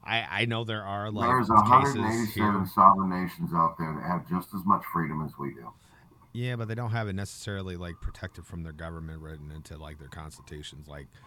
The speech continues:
Speaker 1: like, I was
Speaker 2: We
Speaker 1: just,
Speaker 2: have it written
Speaker 1: I,
Speaker 2: into
Speaker 1: I,
Speaker 2: ours, but it's not taken into effect.
Speaker 1: No, but, like, uh, in, in, like, uh, the freedom of speech, like, we're one of the only countries that actually has it, like,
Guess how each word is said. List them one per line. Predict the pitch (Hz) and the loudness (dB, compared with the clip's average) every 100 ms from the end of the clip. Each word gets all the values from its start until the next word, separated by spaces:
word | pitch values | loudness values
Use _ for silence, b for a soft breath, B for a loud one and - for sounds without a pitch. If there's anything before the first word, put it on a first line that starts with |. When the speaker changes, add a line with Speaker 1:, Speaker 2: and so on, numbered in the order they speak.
| b | b
Speaker 1:
like, | 90 104 | -4 2
I | 123 | 4
was | 151 | 6
Speaker 2:
We | 127 | 6
Speaker 1:
just, | 123 | 8
Speaker 2:
have | 120 | 8
it | 107 | 8
written | 113 123 | 6 8
Speaker 1:
I, | 139 135 | 8 8
Speaker 2:
into | 147 | 12
Speaker 1:
I, | 139 | 12
Speaker 2:
ours, | - 143 147 | 12 12 6
but | 151 | 6
it's | 160 170 | 6 6
not | 101 95 - | 8 8 6
taken | - 101 101 92 | -2 0 0 2
into | 92 - | 4 4
effect. | - 135 123 - b b b - | 6 6 6 2 b b b 0
Speaker 1:
No, | 165 117 | 2 4
but, | 110 110 | 2 2
like, | 110 90 - | 2 0 -4
uh, | 101 98 90 90 - | -2 0 0 -4 -4
in, | 104 98 - 104 | -4 -2 -4 -2
in, | 104 | -2
like, | 101 95 95 | -2 -2 -2
uh, | 92 90 87 | -2 -2 -4
the | 87 85 - | -4 -6 -4
freedom | 113 101 92 | -2 -2 -4
of | |
speech, | - - 92 - | -6 -4 -4 -4
like, | 78 - | -12 -10
we're | 82 | -8
one | 80 80 98 | -8 -4 -2
of | 90 | -2
the | 87 | -2
only | 90 98 90 | -2 -2 -2
countries | 98 95 - 85 80 | -4 -4 -6 -6 -6
that | 80 78 | -6 -6
actually | 85 85 - 80 | -4 -6 -6 -8
has | 85 82 82 | -6 -6 -8
it, | 78 73 | -10 -10
like, | 78 73 | -10 -10